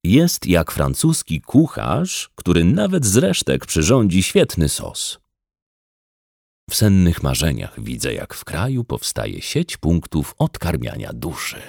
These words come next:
a ich logo będzie takie jak tytuł tej książki. Ona ma pokazać,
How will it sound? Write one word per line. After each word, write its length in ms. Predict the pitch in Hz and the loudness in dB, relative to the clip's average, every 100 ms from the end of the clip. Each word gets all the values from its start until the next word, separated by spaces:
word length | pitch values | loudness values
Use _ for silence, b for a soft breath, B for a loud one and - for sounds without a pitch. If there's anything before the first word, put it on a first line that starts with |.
| - B B B B B | -20 B B B B B
a 100 | 64 | -8
ich 240 | 60 - | -8 -4
logo 420 | 71 92 87 90 | 2 4 4 2
będzie 420 | 78 85 92 85 85 | 4 4 4 4 2
takie 400 | 147 160 - 117 | -2 -2 -2 -2
jak 240 | 110 - | -4 0
tytuł 320 | 156 151 143 | 2 4 2
tej 180 | 151 147 | 0 -2
książki. 720 | - 214 - - - 92 - - _ _ _ _ _ _ _ _ - | -2 -4 -4 -8 -10 -14 -16 -20 _ _ _ _ _ _ _ _ 2
Ona 240 | 123 110 | 4 6
ma 120 | 80 | 4
pokazać, 800 | 69 60 101 113 - - - - | 0 -4 0 0 -2 -10 -10 -12